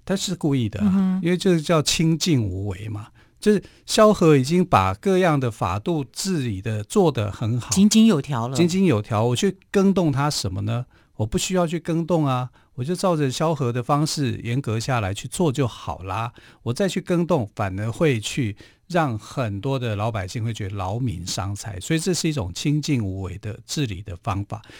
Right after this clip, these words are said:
Speaker 1: 他有没有在治理？有。你看起来他好像没有，但其实他是有的啊。所以他，呃，他的想法里面、观念上面，而且不要忘了那个时代里面，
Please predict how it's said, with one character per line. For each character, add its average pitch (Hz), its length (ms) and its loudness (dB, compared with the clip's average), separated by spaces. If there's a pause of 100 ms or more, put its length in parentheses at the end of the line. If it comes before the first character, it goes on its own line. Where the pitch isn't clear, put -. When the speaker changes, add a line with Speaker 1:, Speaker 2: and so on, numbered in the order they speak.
(120)
Speaker 1:
他 180 140 -2
有 143 120 -2
没 110 120 -6
有 113 40 -2
在 107 140 0
治 104 200 -4
理？ - 260 -14
有。 120 360 -4 (500)
你 147 60 2
看 220 160 2
起 170 120 6
来 127 100 4
他 147 180 4
好 123 140 4
像 120 160 4
没 82 220 -2
有， 95 200 -12 (300)
但 190 160 6
其 - 160 0
实 120 300 0
他 165 260 2
是 165 200 2
有 101 340 -6
的 - 100 -12 (160)
啊。 90 180 -10
所 - 160 -2
以 147 80 2 (380)
他， 165 260 2 (300)
呃， 117 240 -2 (140)
他 160 160 2
的 151 120 2
想 127 300 2
法 127 180 4
里 101 60 0
面、 113 180 0
观 147 220 2
念 143 160 4
上 117 200 0
面， 98 220 -2 (280)
而 147 100 2
且 101 260 0 (160)
不 - 80 -4
要 156 120 4
忘 165 240 0
了 92 240 -6
那 160 180 0
个 127 100 0
时 110 240 -4
代 127 220 2
里 92 180 -4
面， 104 280 -4